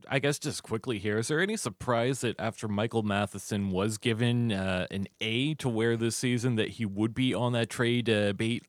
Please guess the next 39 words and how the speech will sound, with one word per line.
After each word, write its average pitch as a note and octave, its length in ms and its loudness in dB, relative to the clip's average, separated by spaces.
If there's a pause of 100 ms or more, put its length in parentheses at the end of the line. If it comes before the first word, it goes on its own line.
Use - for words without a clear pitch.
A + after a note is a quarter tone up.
list? A#2+ 360 -2
I A2+ 120 2
know C#3+ 180 6
it A#2 40 2
makes A2+ 260 0
a A2+ 40 0
lot G2+ 200 0
of G2+ 80 -2
sense G#2+ 260 -2
for G#2+ 140 -4
Montreal G#2 420 -2
to G2+ 100 -8
do G2+ 200 -4
that, C3+ 300 2 (380)
but, A2+ 240 0
uh, A#2+ 40 4
is A2 240 2
there C3+ 140 2
a C#3 40 0
surprise C3 520 -2
that, C3 200 -4
uh, A2 160 0
Kent A#2+ 300 -4
Hughes, A#2 520 -2
uh, G#2 220 2
would A2 460 -2 (280)
be A2 120 -14
shopping G#2+ 380 -2
him G#2 180 -2
around, G#2 400 -2
especially G2 500 -4
after F#2 200 -4
putting G2 300 -2
him G2 220 -2
in F#2+ 120 -2
a F#2 120 -2
position F#2+ 400 -6
of E2+ 100 -6
leadership? G#2+ 540 -4